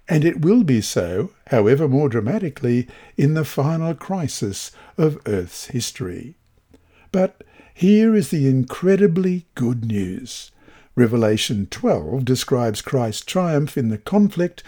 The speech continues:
and all we have to do, using our free will, is choose to be on his side, the winning side. How great to be able to choose a side in a battle that you know beforehand it will win.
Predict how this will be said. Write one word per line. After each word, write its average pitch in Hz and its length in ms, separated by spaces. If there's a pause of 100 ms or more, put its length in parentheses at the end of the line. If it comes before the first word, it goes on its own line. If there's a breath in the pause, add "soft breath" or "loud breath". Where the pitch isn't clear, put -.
(260 loud breath)
and 180 220
all 185 260
we 180 300
have 113 300
to 120 100
do, 98 420
using 123 460
our 113 140
free 131 240
will, 196 420 (220 loud breath)
is 196 320
choose 107 760
to 196 160
be 110 240
on 110 180
his 110 200
side, 101 560 (400 loud breath)
the 131 160
winning 139 400
side. 117 600 (760)
How - 180
great 131 460
to 143 100
be 104 140
able 131 320
to 127 100
choose 139 340
a 120 60
side 151 420
in 127 140
a 120 80
battle 147 360
that 131 200
you 147 80
know 147 240
beforehand 139 760
it 180 180
will 202 380
win. 190 520